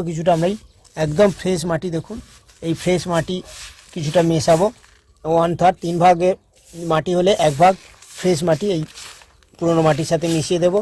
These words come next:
আর এর সঙ্গে ভার্মি কম্পোস্ট দেব। দেখুন এই এক মুঠোর মতো ভার্মি কম্পোস্ট দিলাম,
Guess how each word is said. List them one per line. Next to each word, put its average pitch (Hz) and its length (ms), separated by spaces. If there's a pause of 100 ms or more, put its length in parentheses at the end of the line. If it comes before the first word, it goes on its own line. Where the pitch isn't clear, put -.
(720)
আর 151 260 (140)
এর 180 180
সঙ্গে 214 300 (840)
ভার্মি 170 280
কম্পোস্ট 170 440
দেব। 170 180 (1300)
দেখুন 151 300 (360)
এই 156 140 (220)
এক 156 200
মুঠোর 180 260
মতো 170 220 (440)
ভার্মি 165 260
কম্পোস্ট 165 440
দিলাম, 160 260